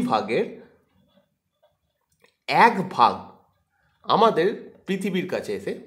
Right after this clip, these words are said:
পৌঁছয়। দুশো কুড়ি কোটি ভাগের মাত্র এক ভাগ সূর্য থেকে তাপ পৃথিবীর বায়ুমণ্ডলে এসে পৌঁছয় এবং এই এক ভাগ তাপের মাধ্যমেই বায়ুমণ্ডল উষ্ণ হয়। তার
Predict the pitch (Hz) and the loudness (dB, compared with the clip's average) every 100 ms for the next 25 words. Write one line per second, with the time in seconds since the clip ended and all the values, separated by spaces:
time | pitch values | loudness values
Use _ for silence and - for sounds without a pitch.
0 | - 95 92 82 - - _ - - 170 | -8 -8 -10 -16 -18 -20 _ -20 -10 -4
1 | 226 - 294 285 - 202 247 269 - 214 | -2 0 0 -2 -4 0 0 0 -2 0
2 | 233 254 277 175 165 185 226 - - - | 0 2 2 2 2 4 4 2 -10 -12
3 | 127 127 226 - - - 294 - - 147 | -2 2 2 0 -12 -2 2 2 2 -2
4 | 143 123 139 208 - - 226 208 240 - | -2 0 2 2 -2 -6 -4 0 0 0
5 | 135 131 202 208 - - 196 139 - - | -2 0 -2 -2 -6 2 2 2 -2 -14
6 | - - _ - 214 226 190 135 - 113 | -20 -20 _ -6 -4 -2 -2 -2 -2 -2
7 | 104 104 104 107 117 117 117 208 156 131 | 0 0 -4 -2 0 0 0 -2 0 -2
8 | 101 101 82 - - - 170 180 180 190 | -2 -10 -12 -14 -12 -2 0 0 0 0
9 | 233 - - 139 208 190 180 247 247 - | 0 -2 -4 0 2 0 -2 -2 -2 -12
10 | - - 170 196 185 160 131 127 131 233 | -4 0 0 2 0 2 2 0 2 2
11 | - - - 101 98 107 107 117 220 - | 2 -8 -8 -2 -2 -2 -4 0 0 0
12 | - - 135 117 95 85 - - _ _ | -10 -10 -10 -8 -10 -12 -14 -20 _ _
13 | _ _ _ _ _ _ _ _ _ - | _ _ _ _ _ _ _ _ _ 2
14 | 196 | 2